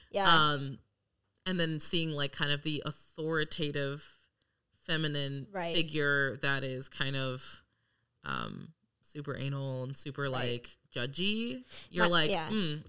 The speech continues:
Speaker 2: I don't like that."
Speaker 1: No, and my femininity is just, just, like, a little cherry on top of my very mask,
Speaker 2: Mm.
Speaker 1: otherwise personality. It's
Speaker 2: Yeah.
Speaker 1: like I can, I can wear a pink shirt as long as I feel
Speaker 2: What you're wearing today.
Speaker 1: That's the, I mean, what
Speaker 2: It's
Speaker 1: it came to
Speaker 2: nice.
Speaker 1: mind. <laughs>
Speaker 2: Yeah.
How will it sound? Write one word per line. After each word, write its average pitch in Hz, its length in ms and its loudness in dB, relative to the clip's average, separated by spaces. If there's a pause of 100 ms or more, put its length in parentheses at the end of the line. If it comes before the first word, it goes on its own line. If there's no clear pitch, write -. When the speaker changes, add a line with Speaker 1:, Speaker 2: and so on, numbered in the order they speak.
(100)
Speaker 2:
I 202 60 -4
don't 370 120 -8
like 175 180 -6
that." 53 260 -10 (220)
Speaker 1:
No, 208 480 4
and 214 120 0
my 220 120 6
femininity 208 640 4
is 190 120 0
just, - 380 0
just, 180 200 -2
like, 180 80 -2
a 175 60 0
little 175 200 0
cherry 175 360 2
on 156 100 -4
top 180 240 -6
of 165 100 -10
my 160 140 -4
very 156 240 0
mask, 147 460 0 (260)
Speaker 2:
Mm. 185 340 2
Speaker 1:
otherwise 160 540 0
personality. 55 720 -6
It's - 80 -6
Speaker 2:
Yeah. 143 180 4
Speaker 1:
like 180 160 4
I 170 100 2
can, 180 300 -2
I 190 80 0
can 190 140 -4
wear 190 120 0
a 180 40 -2
pink 175 240 -6
shirt - 220 0
as 180 100 -4
long 156 240 -4
as 175 80 -8
I - 120 -4
feel 151 500 -2
Speaker 2:
What 196 160 -14
you're 240 140 -6
wearing 220 380 -4
today. 185 180 -10
Speaker 1:
That's 247 220 2
the, 190 100 2
I - 40 2
mean, 190 360 -2
what 208 180 0
Speaker 2:
It's 180 100 0
Speaker 1:
it - 60 -2 (180)
came 220 160 4
to 214 60 -2
Speaker 2:
nice. - 0 -
Speaker 1:
mind. 175 340 -2 (120)
<laughs> 453 120 8
Speaker 2:
Yeah. 180 360 6